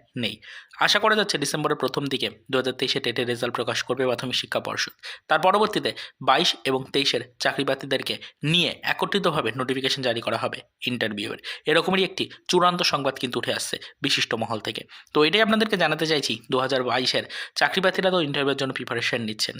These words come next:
এরই পাশাপাশি দু হাজার তেইশের টেটের রেজাল্ট প্রকাশের জন্য চাকরি প্রার্থীরা কিন্তু দীর্ঘদিন ধরে ওয়েট করে চলেছেন। তো আদৌ তাদের ইন্টারভিউ নোটিফিকেশন কবে প্রকাশ করা হবে, এই নিয়ে কিন্তু একটা জোরালো প্রশ্ন উঠছে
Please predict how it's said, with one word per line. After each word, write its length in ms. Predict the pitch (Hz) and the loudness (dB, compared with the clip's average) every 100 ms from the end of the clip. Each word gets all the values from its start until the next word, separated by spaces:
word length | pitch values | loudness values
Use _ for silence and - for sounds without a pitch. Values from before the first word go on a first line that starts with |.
| - | -4
এরই 160 | 135 143 | 0 2
পাশাপাশি 460 | 143 - 139 - 120 | 2 0 -2 -2 -2
দু 80 | 131 | -2
হাজার 180 | 131 | -2
তেইশের 380 | 127 120 120 123 - | -2 0 0 0 -2
টেটের 260 | 117 120 117 | -4 -2 -2
রেজাল্ট 280 | 120 123 110 | -2 -2 -2
প্রকাশের 380 | 117 123 - 117 | -4 -2 -4 0
জন্য 300 | 131 117 110 - - - | -2 -2 -4 -8 -6 -2
চাকরি 260 | 156 165 | 0 2
প্রার্থীরা 280 | 156 147 143 | 0 0 -2
কিন্তু 220 | 135 127 | -2 -4
দীর্ঘদিন 440 | 120 113 131 127 120 | -4 -2 -2 -2 -2
ধরে 160 | 107 - | -6 -6
ওয়েট 200 | 123 120 | -2 -2
করে 180 | - 110 | -2 -4
চলেছেন। 340 | 104 98 - - - - - | -4 -6 -10 -8 -10 -6 4
তো 80 | |
আদৌ 240 | 139 165 214 | 4 6 2
তাদের 240 | 214 208 | 2 2
ইন্টারভিউ 360 | 202 196 175 175 | 2 2 0 0
নোটিফিকেশন 540 | 160 160 147 131 117 - | 2 2 0 -2 -6 0
কবে 180 | 139 127 | 2 2
প্রকাশ 220 | 131 - | 0 -4
করা 260 | - 120 123 | -2 0 0
হবে, 220 | 135 - - | 0 -4 -4
এই 140 | 127 | -4
নিয়ে 100 | 131 | -4
কিন্তু 200 | 127 123 | -6 -6
একটা 180 | 117 113 107 | -6 -6 -2
জোরালো 320 | 135 139 135 | 2 2 2
প্রশ্ন 280 | 123 - 117 | 0 -2 -4
উঠছে 260 | 110 - | -2 -4